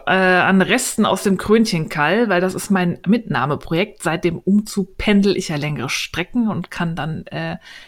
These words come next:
in der Bahn, in der S-Bahn morgens stricken. Und da stricke ich die, ähm, ist Oktober zwanzig neunzehn, Socke von Tanja Steinbach. Das Muster gibt's gratis bei ihr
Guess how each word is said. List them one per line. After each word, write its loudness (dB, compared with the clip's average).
in -2
der 2
Bahn, 2
in 2
der 0
S-Bahn -4
morgens -4
stricken. -4
Und 2
da 0
stricke -2
ich -2
die, 2
ähm, 0
ist -4
Oktober 2
zwanzig 0
neunzehn, 4
Socke 0
von -4
Tanja -6
Steinbach. -2
Das -2
Muster 0
gibt's -6
gratis -2
bei -6
ihr 0